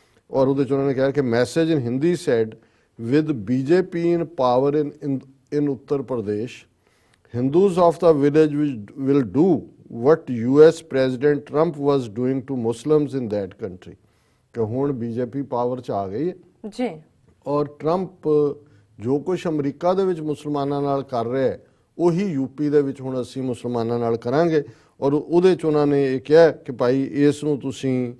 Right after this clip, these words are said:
Speaker 1: ਫੌਰਨ, ਅ, ਜਿਹੜਾ ਹੈ ਇਸ ਇਲਾਕੇ, ਇਸ ਪਿੰਡ ਨੂੰ ਖਾਲੀ ਕਰ ਜਾਓ। ਔਰ ਉਹਨਾਂ ਨੇ ਕਿਹਾ ਵੀ ਜੇ ਤੁਸੀਂ ਨਾ ਕੀਤਾ ਹੈ,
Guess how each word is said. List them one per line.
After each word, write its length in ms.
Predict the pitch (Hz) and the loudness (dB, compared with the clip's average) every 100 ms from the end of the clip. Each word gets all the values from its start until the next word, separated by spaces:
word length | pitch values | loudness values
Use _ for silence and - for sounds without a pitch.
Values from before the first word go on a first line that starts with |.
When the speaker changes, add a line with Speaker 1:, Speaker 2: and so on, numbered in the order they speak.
| _ _ _ _ | _ _ _ _
Speaker 1:
ਫੌਰਨ, 500 | - 135 160 175 - - - 120 120 | 0 4 6 4 0 -10 -4 -2 0
ਅ, 20 | |
ਜਿਹੜਾ 240 | 117 131 | -2 0
ਹੈ 260 | 127 117 110 | 0 0 -4
ਇਸ 400 | 127 123 120 - | -6 -8 -8 -10
ਇਲਾਕੇ, 720 | 120 101 120 110 110 135 127 | -10 -6 -4 -4 -4 -4 -2
ਇਸ 120 | 120 | -4
ਪਿੰਡ 260 | - 123 117 | -6 -6 -6
ਨੂੰ 160 | 120 110 | -8 -6
ਖਾਲੀ 320 | 110 117 139 | -6 -4 0
ਕਰ 220 | 151 147 | 2 2
ਜਾਓ। 280 | 147 151 147 _ _ _ | 4 2 2 _ _ _
ਔਰ 160 | 123 131 | -2 2
ਉਹਨਾਂ 200 | 143 143 | 2 2
ਨੇ 80 | 139 | 0
ਕਿਹਾ 220 | 135 147 | 0 0
ਵੀ 120 | 147 | 0
ਜੇ 200 | 123 131 | 0 0
ਤੁਸੀਂ 340 | 127 123 147 | 0 -6 -4
ਨਾ 260 | 135 104 127 | -2 -2 -4
ਕੀਤਾ 340 | 123 160 - | -6 -6 4
ਹੈ, 180 | 165 139 | 4 4